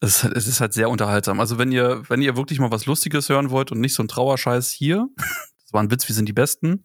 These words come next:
Also auf Platz zwei, direkt hinter Alman Arabica. Ähm, <laughs> man muss ja realistisch bleiben. Ähm, dann hört euch das mal an. Also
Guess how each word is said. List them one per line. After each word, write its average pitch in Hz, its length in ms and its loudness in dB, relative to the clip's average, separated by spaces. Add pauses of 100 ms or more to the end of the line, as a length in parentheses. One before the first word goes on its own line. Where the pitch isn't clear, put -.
(640)
Also 104 140 2
auf 110 100 -4
Platz - 220 0
zwei, 120 240 2
direkt 117 260 -2
hinter 127 220 0
Alman 127 240 2
Arabica. 135 580 -2 (640)
Ähm, 113 400 0 (400)
<laughs> - 800 -4
man 113 120 -2
muss 123 120 0
ja 143 80 4
realistisch 113 460 0
bleiben. 147 360 0 (220)
Ähm, 107 460 0 (100)
dann 101 200 0
hört 117 140 2
euch 120 100 0
das - 180 -2
mal 107 160 2
an. 113 240 0
Also 101 360 0